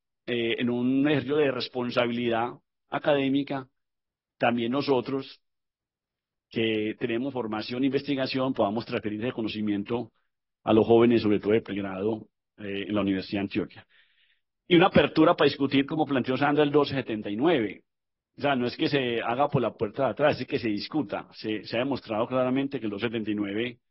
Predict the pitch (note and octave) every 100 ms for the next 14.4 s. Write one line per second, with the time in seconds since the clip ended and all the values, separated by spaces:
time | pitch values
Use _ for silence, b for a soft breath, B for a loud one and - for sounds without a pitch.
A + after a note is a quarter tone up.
0 | _ _ _ A#2+ B2 C3 A#2 G#2 G#2+ B2
1 | A#2+ - _ _ A2 G#2 G#2 A#2+ A2+ G2
2 | G2 F#2+ - A2 G#2+ - - _ _ A2
3 | G#2 C3+ C#3 C3 - C3 B2+ C3 - G2+
4 | A#2+ D3 B2+ - A2+ A2 - A2+ G#2+ G#2+
5 | G#2 G2+ G#2+ B2 G#2+ G#2 G2 F#2+ B2 D#3+
6 | A#2 F#2 - A#2 A2+ G#2 A2+ C3 B2+ -
7 | B2+ - b b b - A2 G#2+ A#2+ A2+
8 | G#2 G#2 G2+ A#2+ A#2+ A2+ F#2+ G#2 G#2 -
9 | - F#2+ - _ b b b b D#3+ F3+
10 | F3 F3+ E3 D#3+ E3+ D3+ C3 B2+ C3+ C3+
11 | D#3+ D3 B2+ C3 A#2+ D3+ D#3+ C3 - B2
12 | A2+ A#2 A2 G#2+ D3+ C3+ A#2+ - B2+ D3+
13 | D3+ C#3+ C#3+ B2 C3 D3 D3+ D#3+ D3+ D3
14 | C#3+ D3 C#3+